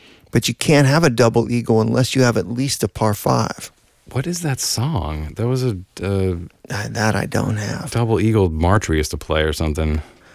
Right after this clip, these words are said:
Speaker 2: right?
Speaker 1: I got the, uh, March of the Bogeyman.
Speaker 2: Under the Double Eagle. Yeah, Under the Double Eagle March. We used to play that in, uh, some sort of concert band. Anyway, yes, Double <laughs> Eagle is four under par. So you, you can only get it on a par five.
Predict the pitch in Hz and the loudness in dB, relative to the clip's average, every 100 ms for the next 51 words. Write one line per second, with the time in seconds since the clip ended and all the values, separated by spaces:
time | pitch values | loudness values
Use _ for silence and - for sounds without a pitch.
0 | - 101 131 113 113 - 107 101 107 - | -10 -2 2 4 4 4 4 4 2 4
1 | 117 120 120 110 - 113 127 180 123 101 | 6 6 4 0 0 4 4 6 2 2
2 | 104 110 151 139 - 101 113 127 135 151 | 2 2 0 -2 -2 2 4 4 4 4
3 | 180 220 226 110 90 131 127 92 101 104 | 4 4 4 4 4 2 2 2 0 0
4 | 110 110 131 87 76 73 - - _ - | 2 2 0 0 -4 -6 -8 -14 _ -8
5 | 98 - 95 98 82 73 76 76 73 73 | -6 -6 -2 0 0 -2 -4 -4 -4 -6
6 | 73 73 73 - 90 80 73 71 - - | -6 -6 -8 -6 -6 -4 -6 -8 -14 -20
7 | - - - 73 76 78 76 80 - 117 | -20 -12 -6 -6 -4 -6 -4 -4 0 2
8 | 80 78 92 123 80 - - - 101 104 | 2 2 2 2 0 -6 -8 -2 0 2
9 | 113 - 156 - - - - - - - | 0 2 0 0 -6 -6 -10 -10 -10 -10
10 | - 101 85 82 82 85 80 80 85 _ | -4 -2 -2 -4 -8 -8 -6 -6 -10 _
11 | _ _ _ _ _ _ _ - 87 82 | _ _ _ _ _ _ _ -12 -8 -6
12 | 80 85 82 87 101 113 87 80 76 73 | -8 -10 -6 0 2 4 4 2 0 -2
13 | 73 78 76 - 73 85 - | -2 -4 -6 -4 -6 -6 -14